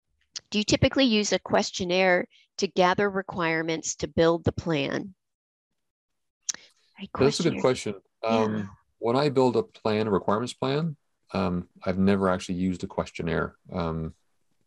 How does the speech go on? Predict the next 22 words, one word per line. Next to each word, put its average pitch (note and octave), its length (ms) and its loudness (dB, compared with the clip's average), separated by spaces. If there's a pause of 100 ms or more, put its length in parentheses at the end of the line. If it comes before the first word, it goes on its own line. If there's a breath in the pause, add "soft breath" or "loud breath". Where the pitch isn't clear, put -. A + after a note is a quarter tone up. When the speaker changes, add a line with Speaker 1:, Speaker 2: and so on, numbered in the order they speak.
(720)
Speaker 2:
I'm F#2 120 2
not G#2 200 2
sure G2 400 4 (400 loud breath)
if G#2+ 160 -4
you A#2 100 4
had G#2+ 200 4
a F#2+ 40 2
tremendous G#2+ 560 0
number G2 360 4
of E2+ 140 2
stakeholders, D#3+ 800 0
maybe C#3+ 240 0
you D#3+ 80 0
could D3 140 -4
do D#3 100 0
that. F3+ 260 2 (540)
Um, F2+ 460 0 (120)
but G2 140 4
in F2+ 80 2
practice, A2+ 480 -4
working G2+ 320 -2
in F#2 560 2